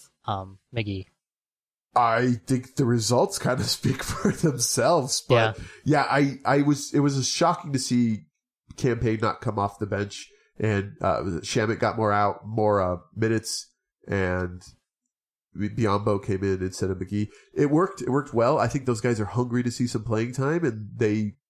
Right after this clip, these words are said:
Speaker 2: they did what they needed to do to show, hey, it was the right choice.
Speaker 1: I think it shows why Monty won Coach of the Year. He's an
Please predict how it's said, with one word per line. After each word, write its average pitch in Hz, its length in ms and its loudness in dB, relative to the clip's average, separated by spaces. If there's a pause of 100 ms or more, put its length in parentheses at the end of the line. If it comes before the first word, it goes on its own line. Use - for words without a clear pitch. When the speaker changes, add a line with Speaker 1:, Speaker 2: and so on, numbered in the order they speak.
(580)
Speaker 2:
they 107 260 -2 (240)
did 95 180 -4
what 135 140 -2
they 127 100 2
needed 135 260 -4
to 117 60 -12
do 143 180 0
to 160 60 -2
show, 123 180 0
hey, 143 160 2
it 151 80 2
was 104 140 -6
the 113 80 0
right 101 180 -2
choice. - 460 -6 (100)
Speaker 1:
I 127 80 -4
think 127 160 -2
it 123 120 0
shows 135 260 2
why 120 180 2
Monty 120 380 0
won 123 240 0
Coach 120 260 -2
of 117 80 -2
the 113 80 0
Year. 110 380 -2
He's 113 260 -4
an 107 60 -2